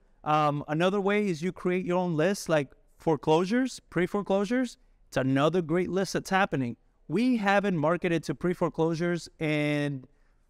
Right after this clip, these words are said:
I don't know, probably, like, the last four or five years, because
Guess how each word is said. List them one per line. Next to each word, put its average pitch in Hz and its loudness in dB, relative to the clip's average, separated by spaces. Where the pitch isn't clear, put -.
I 170 0
don't 165 2
know, 139 2
probably, 170 4
like, 151 2
the 135 -2
last 151 0
four 165 -4
or 156 0
five 156 0
years, 135 -4
because 165 0